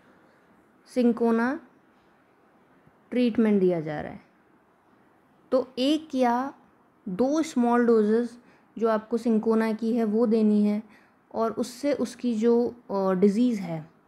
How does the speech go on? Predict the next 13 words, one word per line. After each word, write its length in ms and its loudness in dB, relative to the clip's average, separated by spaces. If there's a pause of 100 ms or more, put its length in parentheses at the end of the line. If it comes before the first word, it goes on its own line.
(680)
वो 100 2
ठीक 300 0
हो 100 4
जाएगी। 420 -2 (420)
लेकिन 600 0
जो 240 -2
सफिशिएंट 640 -4
मेंटल 420 -2
फिजिकल 440 -2
एक्सरसाइज 720 -2 (160)
कर 160 0
रहा 280 0
है, 240 -6